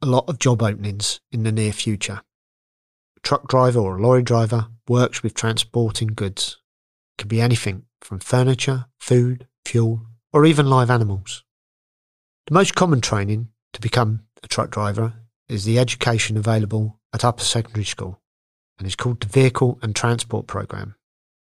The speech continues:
In this, you can choose to focus on transport in order to be a-, best prepared as a truck driver.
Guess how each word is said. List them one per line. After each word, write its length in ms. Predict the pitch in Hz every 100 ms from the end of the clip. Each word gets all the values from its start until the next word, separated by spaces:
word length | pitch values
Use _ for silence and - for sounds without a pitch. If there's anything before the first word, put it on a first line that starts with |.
| _ _ _ _ _ _ -
In 160 | 127
this, 440 | 123 135 - - -
you 100 | 113
can 160 | -
choose 280 | 107 123 117
to 100 | -
focus 400 | - 110 - -
on 80 | 104
transport 680 | - 123 123 - 123 123 - _ _ _ -
in 120 | 117
order 240 | 113 117 -
to 100 | 107
be 140 | 107
a-, 140 | 117 117 - _ _ -
best 240 | 147 -
prepared 440 | 143 - 110 104 - _
as 100 | 123
a 40 | 104
truck 280 | - 135 -
driver. 380 | 104 101 104